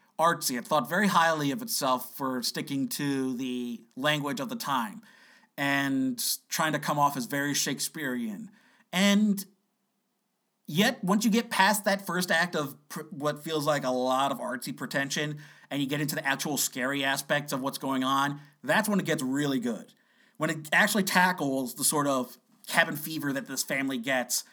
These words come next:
when these terrible things start to happen, that's when it gets really interesting.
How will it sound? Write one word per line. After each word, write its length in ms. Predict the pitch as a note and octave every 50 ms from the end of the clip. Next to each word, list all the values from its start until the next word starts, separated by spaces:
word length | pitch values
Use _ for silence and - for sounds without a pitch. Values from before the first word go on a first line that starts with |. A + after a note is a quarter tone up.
| - - _
when 240 | - C#3+ C#3+ C#3 C#3
these 260 | C#3+ D3+ D3 C#3+ -
terrible 440 | - - - E3 D#3+ F3 E3 D3 D3+
things 260 | C#3+ D3+ D#3+ D#3 D3
start 240 | D3 - D#3 C#3 C#3+
to 60 | -
happen, 540 | C3+ - D3 D3 C#3+ C#3 - A#2+ A2+ A2+ A#2 - - - _ _ _ -
that's 360 | - - - F3+ A3 A#3+ - -
when 100 | G#3 G3
it 60 | D#3
gets 180 | D#3+ D3 A#2+
really 240 | C#3 D#3+ D#3+ D#3 D3
interesting. 540 | C#3+ C3 A#2+ B2+ - - A2+ A2 G#2+ A2 -